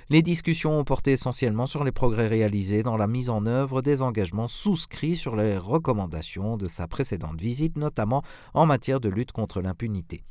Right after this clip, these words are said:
Ce retrait militaire de la France n'est pas une décision qui vient de Paris, mais bien une décision unanime du Mali. Beaucoup d'experts disent également que c'est un échec de la politique de Macron et que son mandat était une catastrophe autant à l'intérieur qu'au niveau international.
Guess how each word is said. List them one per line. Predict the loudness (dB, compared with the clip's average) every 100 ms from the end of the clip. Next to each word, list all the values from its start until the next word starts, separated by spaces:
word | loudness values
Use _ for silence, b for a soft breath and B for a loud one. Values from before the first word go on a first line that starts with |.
| B B B B
Ce | 2
retrait | 4 6 4 4
militaire | 4 2 4 2
de | 4
la | 4 2
France | 2 2 2 0 0
n'est | 2 0
pas | 2 4 4
une | 2 0
décision | -2 -2 -4 -2 -2 -2
qui | -2
vient | -2 0 0
de | 0
Paris, | 0 0 0 -2 0
mais | -2
bien | 0 -2
une | -2
décision | -4 -4 -4 -4 -2
unanime | -2 0 -2 -2 -4 -4
du | -2 0
Mali. | 0 -2 -4 -8
Beaucoup | -6 -4 0
d'experts | 0 0 0 0 2
disent | 0 -4 -4
également | -4 -2 0 -2 B B B
que | -6
c'est | -6 -4
un | -6 -4
échec | -4 -4 -4
de | -4
la | -6
politique | -4 -4 -4 -8 -4
de | 0
Macron | 0 -2 0 0 2
et | 0
que | -2
son | -2 -2
mandat | 0 0 2 4 4 2
était | 0
une | -6 -8
catastrophe | -2 0 0 -2 -2 -2 -2 -2
autant | -4 -4
à |
l'intérieur | -4 -6 -6 -4 -4 -4 -10 -6
qu'au | -4
niveau | -2 -2 -2
international. | -2 -2 -4 -4 -6 -10